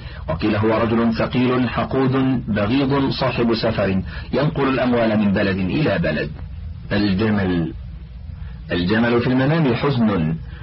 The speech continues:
فمن رأى أنه ركب جملا بختيا وهو له مطيع فإنه يقضى له حاجة من رجل أعجمي، فإن كان عربيا فإنه يرزق الحج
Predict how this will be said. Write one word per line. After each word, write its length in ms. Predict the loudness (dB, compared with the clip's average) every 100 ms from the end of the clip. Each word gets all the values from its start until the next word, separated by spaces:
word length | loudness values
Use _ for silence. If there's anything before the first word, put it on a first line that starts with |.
| -14 -8
فمن 120 | -4 0
رأى 380 | 2 0 0
أنه 360 | 2 2 2 0
ركب 220 | 0 0
جملا 440 | 0 2 2 2 2
بختيا 640 | 0 0 0 2 2 -2 -6 -4
وهو 260 | -2 2 2
له 240 | 2 2
مطيع 540 | 2 2 2 2 2 0 -4 -6
فإنه 500 | -2 0 2 2 2
يقضى 360 | 2 0 0 2
له 240 | 2 2
حاجة 480 | 0 0 0 0 -2 -2
من 80 | -2
رجل 520 | 0 0 2 2 0
أعجمي، 540 | 0 -2 -2 0 -2 -4 -8 -14 -14 -14 -10 -4
فإن 200 | -2 0
كان 220 | 0 2
عربيا 560 | 2 2 2 2 2 2
فإنه 380 | 2 2 2
يرزق 420 | 2 2 2 0 -2
الحج 480 | -2 -4 -4 -8